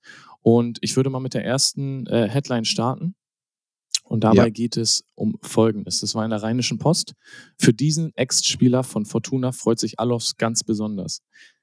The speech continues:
Speaker 1: Erstes Profitor geschossen, war noch so ein bisschen die Subline. Vielleicht da, wie würdest du das einordnen?"
Speaker 2: Ja, also, äh, das freut mich natürlich zu hören,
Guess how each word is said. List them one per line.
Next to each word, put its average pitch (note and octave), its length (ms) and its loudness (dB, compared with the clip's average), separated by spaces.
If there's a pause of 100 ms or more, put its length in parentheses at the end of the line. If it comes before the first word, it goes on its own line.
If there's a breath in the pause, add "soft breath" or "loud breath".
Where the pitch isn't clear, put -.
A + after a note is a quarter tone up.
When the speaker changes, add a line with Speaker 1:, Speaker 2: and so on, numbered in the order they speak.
(280)
Speaker 1:
Erstes A#2+ 320 2
Profitor C3 480 -2
geschossen, B2+ 500 0
war A#2 120 0
noch A2+ 100 -2
so - 140 -4
ein - 20 -6
bisschen A#2 240 -2
die G#2 60 -2
Subline. C#3 540 0 (380)
Vielleicht - 560 2
da, A2+ 360 -2
wie A2 180 -4
würdest A#2 220 4
du A2+ 60 -4
das G#2 140 -6
einordnen?" - 460 -10 (1500)
Speaker 2:
Ja, G#2 380 6
also, G2 440 6 (480)
äh, G2 360 4
das G2+ 180 4
freut A#2 200 4
mich A2+ 120 6
natürlich G#2 340 4
zu G2 160 2
hören, A#2 300 4